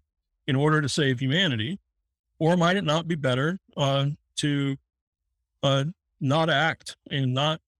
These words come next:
uh, choose, uh, to allow these things, even knowing that humanity is gonna be destroyed ultimately, right? That's the moral dilemma that, uh,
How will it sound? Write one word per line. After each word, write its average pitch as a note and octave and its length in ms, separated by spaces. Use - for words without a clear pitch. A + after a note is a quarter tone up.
uh, C3 200
choose, C#3+ 600
uh, C3 120
to C3 160
allow D3 240
these A#2+ 240
things, B2 380
even F3 260
knowing C#3+ 340
that B2+ 160
humanity C3 360
is A#2+ 100
gonna A#2+ 140
be A2+ 100
destroyed F#2+ 580
ultimately, G2 540
right? A#2+ 320
That's E3 220
the - 100
moral C#3+ 640
dilemma C3+ 600
that, B2+ 200
uh, B2 200